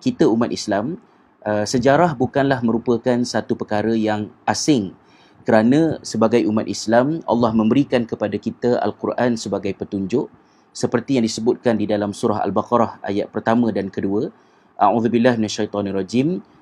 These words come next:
Bismillahirrahmanirrahim. Alif Lam Mim. Dzalikal kitabu la raiba fih hudan lil muttaqin. Alif Lam Mim, demikianlah Alkitab,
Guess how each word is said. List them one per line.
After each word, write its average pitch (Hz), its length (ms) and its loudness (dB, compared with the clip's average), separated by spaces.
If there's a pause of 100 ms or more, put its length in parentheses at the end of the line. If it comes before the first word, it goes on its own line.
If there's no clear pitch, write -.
(140)
Bismillahirrahmanirrahim. 110 1500 0
Alif 101 240 -2
Lam 101 240 0
Mim. 120 240 0 (540)
Dzalikal 135 480 4
kitabu 123 480 0
la 110 160 2
raiba 104 320 -2
fih 127 320 -2 (240)
hudan 110 320 2
lil 107 160 0
muttaqin. 104 560 -4 (640)
Alif 110 320 2
Lam 117 240 4
Mim, 185 320 2 (480)
demikianlah 127 640 2
Alkitab, 117 560 0